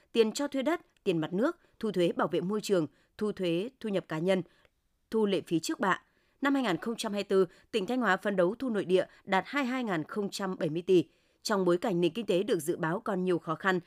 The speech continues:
để đạt được mục tiêu đã đề ra, ngành thuế Thanh Hóa đang phối hợp với các ngành, các địa phương, đơn vị tiếp tục theo dõi, đánh giá tình hình thu,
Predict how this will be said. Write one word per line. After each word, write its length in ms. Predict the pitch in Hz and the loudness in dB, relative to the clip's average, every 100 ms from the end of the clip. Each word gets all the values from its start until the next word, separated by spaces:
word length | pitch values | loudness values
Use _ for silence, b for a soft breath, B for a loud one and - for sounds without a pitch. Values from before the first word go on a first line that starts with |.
| B B | B B
để 160 | 208 190 | -2 0
đạt 220 | 196 175 | 0 -2
được 160 | 185 | -2
mục 180 | 180 175 | -2 -2
tiêu 140 | 262 240 | -2 -2
đã 160 | 190 | -2
đề 200 | 240 185 | 0 -2
ra, 300 | 143 175 175 b b _ | 0 0 0 b b _
ngành 200 | 214 202 | -4 -2
thuế 180 | 196 180 | -2 -2
Thanh 180 | 240 | -4
Hóa 300 | 202 190 226 359 b b | -2 0 0 -6 b b
đang 220 | 190 190 | 0 0
phối 220 | - 185 | 0 2
hợp 220 | 247 - | 2 0
với 100 | 180 | -4
các 160 | 170 330 | -4 -4
ngành, 220 | 247 170 | -2 -2
các 140 | - | -4
địa 120 | 262 147 | -4 -4
phương, 220 | - 190 185 | 2 2 2
đơn 160 | 202 185 | -2 2
vị 220 | 185 175 b b | 2 2 b b
tiếp 120 | 349 - | -2 0
tục 120 | 175 | -2
theo 140 | - 202 | -2 -6
dõi, 360 | - 180 247 - | -4 -4 -4 -2
đánh 180 | 185 | -4
giá 300 | 180 180 170 - | -2 -6 -6 -4
tình 140 | 196 | -2
hình 160 | 170 151 | 0 -2
thu, 220 | 185 185 | 2 2